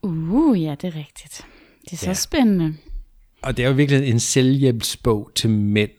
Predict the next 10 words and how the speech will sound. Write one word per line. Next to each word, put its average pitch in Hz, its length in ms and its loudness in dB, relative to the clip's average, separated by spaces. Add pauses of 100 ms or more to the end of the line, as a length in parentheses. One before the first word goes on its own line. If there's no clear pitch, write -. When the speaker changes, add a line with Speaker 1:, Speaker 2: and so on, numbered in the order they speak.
(140)
Speaker 2:
og 143 160 -2
måske 220 300 0
også 196 140 -2
par, - 300 -2 (640)
Speaker 1:
Ja. 220 120 2
Speaker 2:
omkring, 120 320 -2 (240)
hvordan 107 420 2
man 104 220 0
måske 104 420 -6 (460)
kan, 87 840 -6